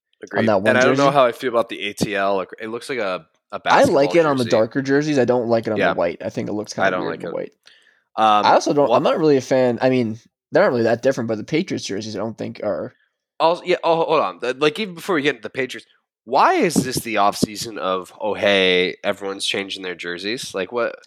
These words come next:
Speaker 2: I think it's just how it works out, 'cause I'm pretty sure, what, it's every five years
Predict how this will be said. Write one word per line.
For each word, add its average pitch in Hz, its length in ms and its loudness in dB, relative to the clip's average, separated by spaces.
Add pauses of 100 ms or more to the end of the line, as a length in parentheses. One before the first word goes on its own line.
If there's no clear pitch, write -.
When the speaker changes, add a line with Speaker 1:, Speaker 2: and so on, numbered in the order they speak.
Speaker 2:
I 131 100 2
think 208 200 0
it's 190 140 -2
just - 380 -4
how 123 240 2
it 107 120 -2
works 110 260 -4
out, 131 140 4
'cause 127 80 -4
I'm 120 60 -4
pretty 170 160 -2
sure, 151 160 0
what, 123 140 2
it's - 100 -4
every 113 160 -2
five 113 280 2
years 147 320 -6